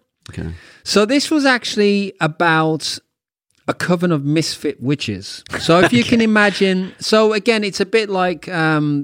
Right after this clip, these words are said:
Speaker 2: they, they, they
Speaker 3: Sorry, say again. Oh, King Knight.
Speaker 2: King
Speaker 3: Sorry,
Speaker 2: Knight.
Speaker 3: yeah.
Speaker 2: So it was kind of like, um, it was a little bit like, um,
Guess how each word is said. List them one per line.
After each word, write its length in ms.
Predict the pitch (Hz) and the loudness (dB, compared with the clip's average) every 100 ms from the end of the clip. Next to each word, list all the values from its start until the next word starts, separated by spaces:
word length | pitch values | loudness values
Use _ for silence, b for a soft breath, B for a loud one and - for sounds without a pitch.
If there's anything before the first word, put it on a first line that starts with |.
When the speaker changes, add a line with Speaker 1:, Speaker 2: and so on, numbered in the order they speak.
| - | -2
Speaker 2:
they, 160 | 151 | -2
they, 340 | 156 151 151 160 _ _ _ - | 0 -2 -2 -4 _ _ _ -4
they 120 | 147 | 2
Speaker 3:
Sorry, 160 | 117 92 | 2 4
say 180 | 110 | 2
again. 140 | 104 107 | 2 2
Oh, 100 | 107 | 0
King 320 | - 120 110 | 2 2 2
Knight. 280 | 95 67 - | 0 -4 -2
Speaker 2:
King 180 | 170 160 | 0 2
Speaker 3:
Sorry, 200 | 139 120 | 0 -2
Speaker 2:
Knight. 80 | - | -8
Speaker 3:
yeah. 120 | 64 B B | -12 B B
Speaker 2:
So 300 | - - 196 | -4 2 2
it 200 | 202 - | 2 -2
was 180 | 196 190 | -4 -4
kind 280 | - 226 240 | -2 0 2
of 120 | 214 | 2
like, 420 | 190 180 180 - | 2 2 0 0
um, 680 | 175 165 160 160 156 143 123 _ _ _ - | 0 2 0 0 -2 -2 -6 _ _ _ -2
it 120 | 165 | 0
was 160 | 165 | 0
a 60 | 185 | 2
little 320 | 170 190 202 | 2 2 2
bit 180 | 180 156 | 0 -6
like, 520 | 135 131 131 120 - | -4 -2 -4 -6 -6
um, 800 | 120 113 110 110 107 104 101 98 | -4 -2 -2 -2 -2 -4 -6 -8